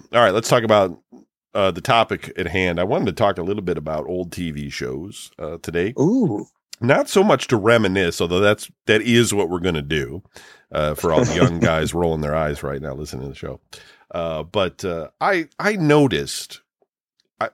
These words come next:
Speaker 1: I watch a lot of YouTube, uh, just because, like, it's easy to get it on my, like,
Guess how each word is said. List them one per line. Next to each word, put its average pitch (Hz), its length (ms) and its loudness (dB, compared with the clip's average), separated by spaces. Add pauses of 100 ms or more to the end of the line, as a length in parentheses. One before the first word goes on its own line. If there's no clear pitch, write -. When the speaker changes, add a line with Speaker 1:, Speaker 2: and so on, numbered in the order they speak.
Speaker 1:
I 147 100 2
watch 240 240 2
a 147 60 4
lot 95 200 4
of 78 60 -4
YouTube, 73 680 -10 (200)
uh, 82 280 -4
just 101 200 -4
because, 87 380 0
like, 78 180 0
it's - 340 -8
easy 101 420 0
to 78 220 -2 (380)
get 92 200 4
it 90 100 2
on 80 180 0
my, 69 260 -2
like, 64 220 -8